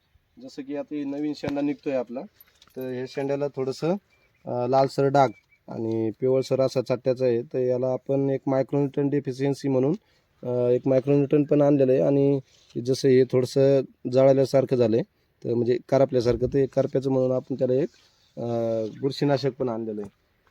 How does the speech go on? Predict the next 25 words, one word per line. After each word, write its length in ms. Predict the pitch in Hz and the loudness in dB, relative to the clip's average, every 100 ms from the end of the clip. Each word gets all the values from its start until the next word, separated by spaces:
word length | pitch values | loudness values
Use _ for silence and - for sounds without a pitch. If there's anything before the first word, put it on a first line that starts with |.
| _ | _
तर 40 | |
आपण 300 | 120 - 131 | -14 -10 -8
हे, 180 | 127 131 180 - _ _ _ _ 123 117 | -4 -4 -4 -12 _ _ _ _ -14 -8
अ, 380 | 117 113 113 107 - _ _ _ - | -6 -4 -4 -6 -10 _ _ _ -6
आज 180 | 120 - - | -4 -4 -8
तो 100 | 131 | -6
फवारा 280 | 117 120 120 | -6 -4 -2
आपण 280 | 123 - 180 - _ _ _ _ | -4 -2 -6 -8 _ _ _ _
घेणार 300 | 120 139 123 | -2 0 0
आहोत. 200 | 110 95 - _ _ _ _ _ _ _ _ - _ _ _ _ - _ _ _ _ _ _ - _ _ _ _ _ _ _ _ _ - | -2 -6 -12 _ _ _ _ _ _ _ _ -20 _ _ _ _ -20 _ _ _ _ _ _ -20 _ _ _ _ _ _ _ _ _ -16
जसं 220 | 127 - | -12 -10
की 140 | 151 156 | -8 -8
मित्रांनो, 480 | 147 147 151 151 151 - _ - _ | -6 -6 -6 -8 -12 -20 _ -20 _
सध्या 460 | 139 135 147 151 147 - - - | -14 -8 -8 -6 -10 -14 -20 -8
खूप 180 | 151 | -6
ढगाळ 280 | 143 131 135 | -2 -2 -2
वातावरण 500 | 139 135 139 131 113 95 _ _ | -4 -4 -4 -4 -6 -10 _ _
आणि 420 | - 110 117 117 117 | -18 -12 -10 -8 -8
धुळीचा 320 | 120 123 139 | -10 -8 -8
पण 200 | 143 139 | -8 -6
भरपूर 280 | 123 123 131 | -6 -8 -8
प्रादुर्भाव 480 | 139 135 123 127 | -6 -6 -4 -4
आहे. 100 | 117 95 _ _ _ _ _ 131 | -4 -8 _ _ _ _ _ -10
या 80 | |
हिशोबाने 560 | 143 127 - 131 139 | -8 -8 -8 -8 -6